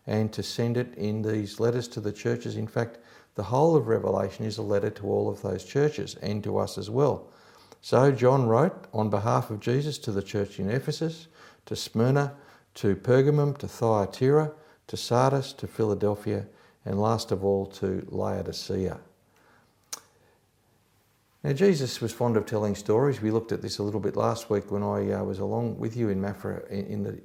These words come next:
introductory talk to the Gospels. But, uh, amongst the most famous of Jesus' parables, and, and the one, the first one that he gives an explanation to,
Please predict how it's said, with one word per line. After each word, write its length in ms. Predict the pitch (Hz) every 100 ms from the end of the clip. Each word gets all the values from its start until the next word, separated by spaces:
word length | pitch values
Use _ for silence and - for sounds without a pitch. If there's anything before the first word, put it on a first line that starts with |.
| -
introductory 560 | 101 - 107 - 104
talk 300 | 92 110 98
to 80 | 101
the 100 | 92
Gospels. 640 | 90 123 131 - 123 - - - - - _ _ _ _ _ _ - -
But, 260 | 113 120 120
uh, 240 | 113 110 - - _ _ _ _
amongst 400 | 117 127 139 -
the 60 | 113
most 280 | 107 104 -
famous 440 | 113 123 127 117
of 160 | 104 98
Jesus' 360 | 107 98 95
parables, 580 | - 107 113 104 98 104
and, 160 | 101 -
and 220 | 110 104
the 60 |
one, 340 | 101 120 120 101
the 80 | 104
first 360 | - 135 131
one 140 | 110 101
that 140 | 98
he 40 |
gives 220 | 95 107 98
an 100 | 101
explanation 720 | 101 - 98 107 143 - 95
to, 240 | 95 95